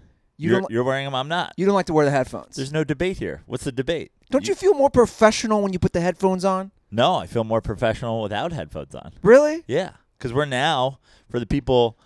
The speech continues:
Speaker 2: I know that there's a certain subsection of our crowd that is YouTube
Speaker 1: Only.
Speaker 2: watchers. Yeah.
Speaker 1: Only.
Speaker 2: So I'm, I'm playing to the T V,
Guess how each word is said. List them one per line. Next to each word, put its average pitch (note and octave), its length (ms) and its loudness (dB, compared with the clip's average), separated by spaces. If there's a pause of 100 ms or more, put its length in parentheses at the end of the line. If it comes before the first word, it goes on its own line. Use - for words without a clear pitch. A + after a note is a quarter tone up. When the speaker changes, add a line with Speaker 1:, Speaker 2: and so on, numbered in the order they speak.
(120)
Speaker 2:
I G#2+ 100 -6
know D#3+ 160 -2
that C3 180 -8
there's A#2+ 200 -4
a G#2+ 100 -2
certain C#3 680 -6 (680)
subsection B2+ 560 -6
of A2+ 40 -10
our G2 120 -4
crowd C3 400 -2
that G2+ 120 -2
is G2+ 200 -4 (440)
YouTube G#2 640 -6 (880)
Speaker 1:
Only. D#3 240 4
Speaker 2:
watchers. F2 400 -12
Yeah. F3 200 8
Speaker 1:
Only. C#3 280 -4
Speaker 2:
So B2 140 -4
I'm, C#3 200 0 (120)
I'm C3 160 -4
playing D3 340 0
to A#2 60 -6
the G#2+ 100 -8
T C3 300 -8
V, C3 360 -6